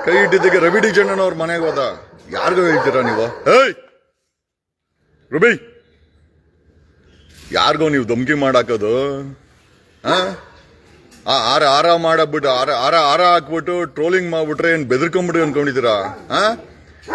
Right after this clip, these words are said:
ಏನ್, ಏನ್ ನಿಮ್ಮ ಆಟೋ ಡ್ರೈವರ್, ಆಟೋಗಳವ್ರಿಗೆ ಬರ್ಕೊಟ್ಟಿದೀವ ಬೆಂಗಳೂರನ್ನ ಮಾಫಿಯಾ ನಡ್ಸಕ್ಕೆ? ಏನೋ? ಏಯ್, ಸರ್ಕಾರ ಕೇಳಿ ಆಡಿಟ್ ಮಾಡಿಸ್ತೀನಿ.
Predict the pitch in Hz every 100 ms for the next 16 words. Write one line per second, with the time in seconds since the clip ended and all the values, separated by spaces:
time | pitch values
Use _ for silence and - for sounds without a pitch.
0 | - 151 151 160 156 147 143 143 143 135
1 | 117 156 180 170 165 147 139 196 185 175
2 | 160 135 139 185 180 165 143 156 147 147
3 | 175 180 147 160 196 202 - - - -
4 | 131 147 185 175 156 165 139 165 190 196
5 | - - - - - _ _ - - -
6 | - - - 151 185 185 147 - - -
7 | - - 165 170 135 - - _ - _
8 | - - - - - 139 139 175 175 147
9 | 170 139 151 156 127 143 139 - 127 80
10 | -